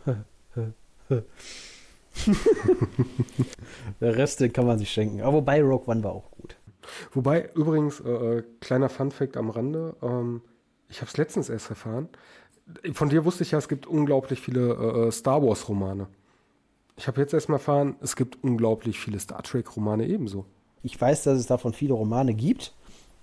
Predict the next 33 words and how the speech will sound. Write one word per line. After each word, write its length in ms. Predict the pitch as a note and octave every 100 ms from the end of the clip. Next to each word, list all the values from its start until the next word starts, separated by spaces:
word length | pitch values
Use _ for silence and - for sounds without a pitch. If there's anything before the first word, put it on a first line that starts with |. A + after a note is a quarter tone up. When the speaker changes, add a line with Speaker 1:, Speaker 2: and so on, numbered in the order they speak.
| -
Speaker 1:
weil 160 | A#2 A#2
die, 300 | A2+ A2+ -
äh, 600 | - A2+ C3 - - -
äh, 360 | B2+ - - - - - - - - - - - - - - - - _ -
aber, 840 | A2+ A#2 A2+ A#2+ A#2 A#2 A2+ A2+ G#2+
ähm, 280 | G#2+ G#2+ -
ich 120 | C3 B2+
hab 100 | -
kein 120 | A#2
einziges 300 | A2+ A2+ -
gelesen. 320 | G#2 G2 F#2+ - - - - - - _ _
Speaker 2:
Ich 360 | C3+ B2+ - - -
bin 140 | E3+
aktuell 440 | D3+ - C3 D#3
dabei, 300 | G3+ G3+ G3 F#3+
einen 140 | F#3+
zu 160 | - F3
lesen. 360 | F#3 F#3 F3
Einen 220 | C3+ D#3
hab 100 | D3+
ich 120 | C#3+ C#3
mir 80 |
vorbestellt. 680 | C3 D3+ E3+ G3+ - A#3 - _ _ _ _ _ _ _ _ _ _ _ _ _ _ -
Und, 300 | C3+ C3+ -
äh, 240 | C3 B2 -
ist 220 | - -
cool. 160 | G3+ - -
Aber 160 | B2+
es 60 | D3
ist 40 | C#3+
halt 160 | D#3
auch 120 | D#3
wieder, 340 | D#3 D#3+ D3